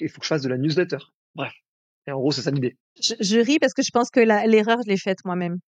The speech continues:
Speaker 2: Parce que tout le monde m'a tellement dit, « Faut que t'essayes TikTok », mais que moi, mon contenu,
Speaker 1: Faut
Speaker 2: il est pas
Speaker 1: essayer, faut
Speaker 2: TikTok.
Speaker 1: essayer.
Speaker 2: J'en ai
Speaker 1: Mais c'est
Speaker 2: testé deux. Non, mais ça va, j'ai, j'ai, j'ai compris, hein. Je, je me suis pas acharnée, hein. <laughs>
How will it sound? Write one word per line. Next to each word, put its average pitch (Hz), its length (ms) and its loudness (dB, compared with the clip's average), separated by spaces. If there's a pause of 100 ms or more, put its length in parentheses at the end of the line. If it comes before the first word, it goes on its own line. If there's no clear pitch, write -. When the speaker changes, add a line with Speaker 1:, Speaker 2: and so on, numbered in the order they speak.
(100)
Speaker 2:
Parce - 80 -18
que 202 80 -2
tout 208 140 -6
le 208 40 2
monde 208 80 2
m'a 185 140 2
tellement 190 320 0
dit, « 196 260 0
Faut 202 140 -2
que - 40 -14
t'essayes 208 300 0
TikTok », 220 560 -4
mais 180 120 0
que 190 60 -4
moi, 196 120 2
mon 196 120 2
contenu, 185 300 0
Speaker 1:
Faut 202 80 4
Speaker 2:
il 185 280 2
est - 40 2
pas - 80 4
Speaker 1:
essayer, 226 80 2
faut 180 60 -6
Speaker 2:
TikTok. 202 240 2
Speaker 1:
essayer. 170 520 0
Speaker 2:
J'en 262 180 6
ai 294 120 6
Speaker 1:
Mais 370 80 8
c'est 254 140 4
Speaker 2:
testé 269 140 6
deux. 254 120 2
Non, 320 160 4
mais 339 100 4
ça 403 160 2
va, 349 120 4
j'ai, 233 240 2
j'ai, 202 180 -2
j'ai 185 140 0
compris, 262 400 0
hein. 190 340 0
Je, 180 60 -2
je 190 80 2
me 190 40 4
suis - 160 -4
pas 190 140 0
acharnée, 247 440 0
hein. 220 80 -8 (340)
<laughs> - 300 -2